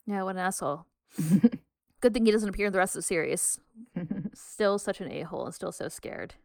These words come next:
Speaker 2: Mm-hmm.
Speaker 1: I kind of like the, kind of like, I mean, the parallels between Kyo and his parents. So, like, they have the scene of him as a little kid, kind of, like,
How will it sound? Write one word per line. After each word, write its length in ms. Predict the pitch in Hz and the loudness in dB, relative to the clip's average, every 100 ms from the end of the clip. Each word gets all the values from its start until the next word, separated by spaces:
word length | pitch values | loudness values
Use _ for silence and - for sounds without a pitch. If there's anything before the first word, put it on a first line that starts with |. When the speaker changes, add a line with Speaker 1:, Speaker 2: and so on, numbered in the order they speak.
| _ | _
Speaker 2:
Mm-hmm. 260 | 185 165 180 165 _ _ _ - | -6 -6 -8 -12 _ _ _ -10
Speaker 1:
I 60 | |
kind 160 | 214 226 | -2 -2
of 100 | 220 | 0
like 220 | 196 196 | -4 -6
the, 560 | - 196 185 185 180 180 _ _ _ _ _ _ _ _ - | -6 -4 -2 -4 -6 -10 _ _ _ _ _ _ _ _ -14
kind 240 | - 262 | 0 2
of 60 | 233 | 4
like, 240 | 208 196 _ _ | 2 0 _ _
I 80 | 233 | 4
mean, 380 | 226 202 190 - _ _ _ | 6 2 -4 -10 _ _ _
the 120 | 196 208 | -4 -4
parallels 440 | - 180 185 190 | 0 0 2 0
between 400 | 208 - 202 190 | -4 -2 -2 -2
Kyo 220 | - 185 | -4 -2
and 80 | 185 | -2
his 120 | 196 | -4
parents. 640 | - 208 190 226 269 - - _ _ _ _ _ _ _ _ | -8 -6 -2 -2 -2 -6 -10 _ _ _ _ _ _ _ _
So, 220 | - 220 | -2 2
like, 180 | 202 196 | 2 2
they 120 | 208 | 0
have 160 | 208 202 | 0 -2
the 80 | |
scene 200 | 202 208 | -4 -4
of 100 | 185 | -6
him 140 | - 175 | -8 -10
as 120 | 180 | -8
a 40 | |
little 200 | 175 175 | -4 -4
kid, 260 | 175 185 165 | -4 -8 -8
kind 180 | - 170 | -8 -10
of, 100 | 170 | -6
like, 240 | 156 - | -6 -8